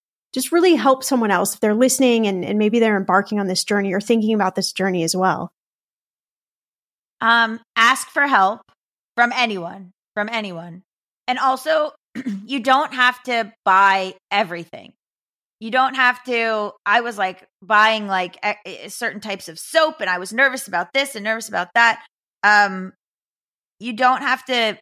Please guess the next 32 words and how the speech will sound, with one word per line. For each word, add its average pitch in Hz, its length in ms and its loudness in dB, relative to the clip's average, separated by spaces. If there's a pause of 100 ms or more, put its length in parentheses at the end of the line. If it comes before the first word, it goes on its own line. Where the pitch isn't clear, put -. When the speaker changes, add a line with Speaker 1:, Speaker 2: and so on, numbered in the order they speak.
Speaker 2:
you 233 100 -8
don't 233 160 -2
have 247 220 2
to 247 100 -8
buy 202 220 6
every 190 240 -2
single 185 300 -4
thing 180 240 -6
they 165 120 -4
recommend. 156 600 -4
You 190 100 -10
can 190 220 -6
stop 185 360 2
and 180 140 -8
think 180 160 -8
about 170 300 2
what, 175 240 -2 (260)
<laughs> - 260 -20
what 220 200 0
you 220 200 0
actually 185 520 0
need. 165 340 -12 (100)
But 214 240 2 (540)
asking 302 520 0
for 285 120 -2
help, 247 220 4 (120)
asking 247 500 0
for 240 140 -4
options, 202 840 -2 (420)
asking 233 500 0
your 226 140 -2
friends, 254 760 -2